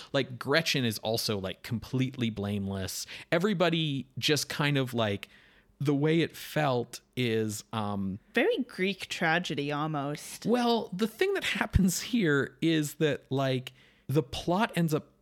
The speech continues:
Speaker 1: creaking the most and feeling the weakest and the schmaltziest when it departs from Goethe in these attempts to make Faust and Gretchen blameless little cinnamon rolls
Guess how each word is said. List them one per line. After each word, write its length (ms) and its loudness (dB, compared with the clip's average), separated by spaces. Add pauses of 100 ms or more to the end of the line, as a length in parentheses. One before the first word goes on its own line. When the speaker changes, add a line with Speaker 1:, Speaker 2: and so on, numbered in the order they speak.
Speaker 1:
creaking 600 2
the 80 2
most 420 0
and 160 0
feeling 420 2
the 100 2
weakest 560 -2
and 140 0
the 40 0
schmaltziest 760 -2
when 160 2
it 120 -4 (200)
departs 600 -2
from 260 0
Goethe 560 0 (360)
in 240 4
these 200 0
attempts 720 -2 (160)
to 120 -2
make 360 0
Faust 560 -2 (100)
and 280 -2
Gretchen 720 -2 (320)
blameless 720 2 (160)
little 280 2
cinnamon 500 2
rolls 540 2